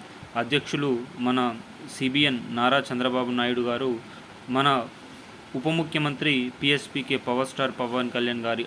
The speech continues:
ఆధ్వర్యంలో ఆడబిడ్డ నిధికి సంబంధించి డబ్బుల పంపిణీ కార్యక్రమం విడుదలైన సంగతి తెలిసిందే.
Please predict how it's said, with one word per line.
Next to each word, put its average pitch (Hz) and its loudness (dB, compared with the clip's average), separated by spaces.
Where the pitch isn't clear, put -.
ఆధ్వర్యంలో 117 -2
ఆడబిడ్డ 143 6
నిధికి 127 0
సంబంధించి 120 -2
డబ్బుల 113 -2
పంపిణీ 117 -4
కార్యక్రమం 110 -4
విడుదలైన 117 0
సంగతి 107 -6
తెలిసిందే. 101 -10